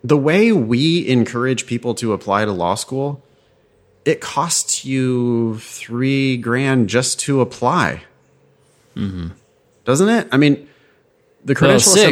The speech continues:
Speaker 1: assembly
Speaker 2: if you're doing
Speaker 1: service
Speaker 2: personal statement review with other people.
Speaker 1: <laughs> Yeah, right. Yeah,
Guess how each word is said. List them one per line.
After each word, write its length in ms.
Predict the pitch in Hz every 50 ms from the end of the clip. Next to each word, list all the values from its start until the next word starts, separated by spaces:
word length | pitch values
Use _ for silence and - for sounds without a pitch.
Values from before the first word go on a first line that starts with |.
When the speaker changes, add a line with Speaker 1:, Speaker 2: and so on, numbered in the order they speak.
| 160 156
Speaker 1:
assembly 80 | 143
Speaker 2:
if 80 | 120 113
you're 100 | 120 117
doing 240 | 110 123 139 135 110
Speaker 1:
service 80 | 104 -
Speaker 2:
personal 300 | 123 120 107 - 110 101
statement 440 | 92 - 110 113 113 104 98 90 85
review 360 | 87 90 87 90 90 87 87
with 160 | 85 85 85
other 200 | 90 90 87 85
people. 380 | 80 - - 147 - 78 76 - -
Speaker 1:
<laughs> 60 | - - - - - - - - - 120 - -
Yeah, 240 | - 95 - - 90 92
right. 280 | 95 95 87 87 - - - - - - - 156 160 160 139 - - -
Yeah, 220 | - 104 95 92